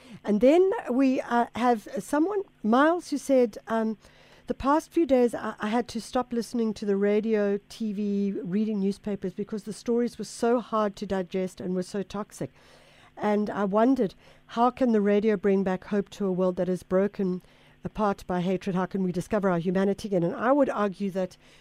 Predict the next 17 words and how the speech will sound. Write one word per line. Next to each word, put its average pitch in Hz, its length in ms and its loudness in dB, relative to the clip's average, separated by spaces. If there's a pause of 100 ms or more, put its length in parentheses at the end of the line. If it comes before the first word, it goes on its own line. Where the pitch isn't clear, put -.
(140)
we 240 140 -4
can 240 220 -6
do 262 260 -4
that 170 300 -8
in, 226 280 -6
in 220 160 -4
a 220 40 0
very 220 220 0
simple 262 400 -6
way, 190 260 0
and 196 180 -4
that 208 120 -2
is 214 180 -8 (340)
exactly 214 840 -8
what 208 300 -6
we 202 100 -6
do 202 340 -8